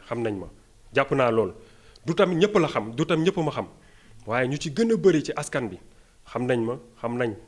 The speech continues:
lan mooy sama capacité, xam nañ lan laa mën ak lan laa mënul. Rawatina nag, rawatina fii Tivaouane Peulh, fii ma dëkk,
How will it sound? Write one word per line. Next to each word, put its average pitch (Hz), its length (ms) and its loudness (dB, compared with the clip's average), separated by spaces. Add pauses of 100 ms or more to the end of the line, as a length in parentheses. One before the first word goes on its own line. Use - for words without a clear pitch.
(400)
lan 117 120 -2
mooy 135 160 0
sama 127 200 -4
capacité, 113 580 -8 (100)
xam 120 160 -6
nañ 117 220 -2 (380)
lan 139 180 4
laa 139 160 4
mën 123 220 0 (140)
ak 110 120 -8
lan 120 160 0
laa 123 120 2
mënul. 107 260 -2 (880)
Rawatina 170 480 4
nag, 160 160 2 (580)
rawatina 156 460 4
fii 180 220 0
Tivaouane 151 340 4
Peulh, 131 140 2
fii 170 160 2
ma 165 100 6
dëkk, 139 220 0